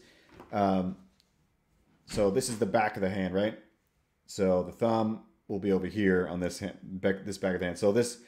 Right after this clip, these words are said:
the flexors will hit this, um, hmm,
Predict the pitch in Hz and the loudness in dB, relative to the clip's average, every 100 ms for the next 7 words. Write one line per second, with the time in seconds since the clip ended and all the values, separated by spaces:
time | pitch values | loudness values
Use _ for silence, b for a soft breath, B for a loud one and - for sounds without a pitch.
0 | B B 104 - 147 139 139 131 123 120 | B B -12 -4 0 0 0 0 0 -4
1 | - _ _ _ _ _ _ _ _ _ | -12 _ _ _ _ _ _ _ _ _
2 | _ _ _ _ _ _ _ - - - | _ _ _ _ _ _ _ -20 -18 -4
3 | 104 104 101 113 - 107 101 - 98 92 | 2 4 4 2 0 -2 -2 0 0 0
4 | 90 85 85 82 _ _ _ _ _ _ | 0 -4 -8 -12 _ _ _ _ _ _
5 | _ _ _ _ _ _ _ _ _ _ | _ _ _ _ _ _ _ _ _ _
6 | 104 92 85 | -4 -4 -4